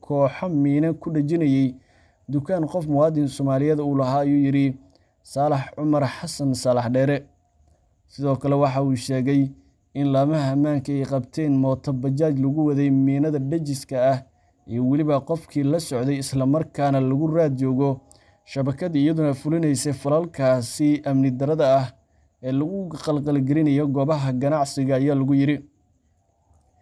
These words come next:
Tan iyo markii uu soo baxay amarka dhigaya in ganacsatada ay xirtaan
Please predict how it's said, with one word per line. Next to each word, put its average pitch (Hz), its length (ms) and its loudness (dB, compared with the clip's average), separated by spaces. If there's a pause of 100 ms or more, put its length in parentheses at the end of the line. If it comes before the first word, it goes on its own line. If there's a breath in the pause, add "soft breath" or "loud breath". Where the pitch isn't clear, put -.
(320)
Tan 131 180 2
iyo 135 160 2
markii 151 340 0
uu 139 160 0
soo 151 240 -2
baxay 147 360 -2
amarka 151 480 -2
dhigaya 139 440 0
in 151 180 0
ganacsatada 139 640 -2
ay 135 100 0
xirtaan 139 520 -2